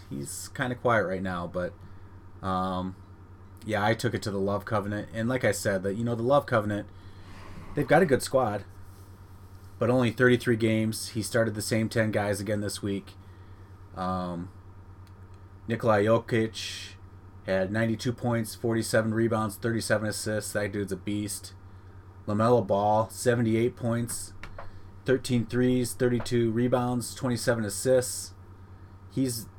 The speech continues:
definitely the rookie of the year right now. Uh, Pascal Siakam, ninety-nine points, twenty-two boards, sixteen assists, eleven threes.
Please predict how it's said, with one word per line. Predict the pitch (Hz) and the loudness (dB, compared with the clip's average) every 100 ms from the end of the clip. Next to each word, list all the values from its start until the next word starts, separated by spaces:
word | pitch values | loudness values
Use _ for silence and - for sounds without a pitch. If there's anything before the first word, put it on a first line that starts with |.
| - | -2
definitely | 127 - 123 110 | 2 4 4 0
the | 110 | 2
rookie | 113 - | 2 2
of | 110 | 2
the | |
year | 110 107 | 2 2
right | 107 107 | 2 2
now. | 107 104 104 98 - - - - - - | 0 -2 -4 -8 -14 -20 -20 -20 -18 -6
Uh, | 92 90 | -2 -2
Pascal | 120 117 - 107 | 0 0 0 -2
Siakam, | - 113 107 110 113 110 101 - - - | 0 2 2 2 0 -2 -4 -10 -18 -8
ninety-nine | 107 113 113 110 117 | 0 0 2 0 0
points, | 113 120 113 110 - | -2 0 0 -2 -6
twenty-two | - 120 117 113 | -2 -2 0 0
boards, | 113 110 107 | 2 0 0
sixteen | - 110 - 110 | -4 -6 -2 -2
assists, | 107 113 113 110 - | -2 -2 -2 -4 -8
eleven | 92 107 110 101 | -4 -2 -2 -2
threes. | 113 110 110 107 - | -2 0 -2 -4 -10